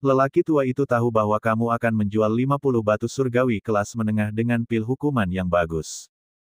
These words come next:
Zhang Yizong tampak bingung, memang benar Jenderal Suan Yuan tidak memiliki banyak kekayaan.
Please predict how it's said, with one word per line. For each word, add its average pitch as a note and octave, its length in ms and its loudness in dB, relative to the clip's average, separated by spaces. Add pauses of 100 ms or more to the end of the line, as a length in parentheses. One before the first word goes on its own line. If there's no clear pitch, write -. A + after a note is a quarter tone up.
(300)
Zhang D#3 240 -2
Yizong C#3+ 400 0
tampak B2+ 320 0
bingung, B2 480 0 (160)
memang B2+ 400 0
benar A#2 320 0
Jenderal A#2+ 480 0
Suan A2+ 240 0
Yuan A2+ 240 2
tidak A2+ 240 -2
memiliki A2 560 0
banyak A2+ 400 0
kekayaan. D#2 640 -4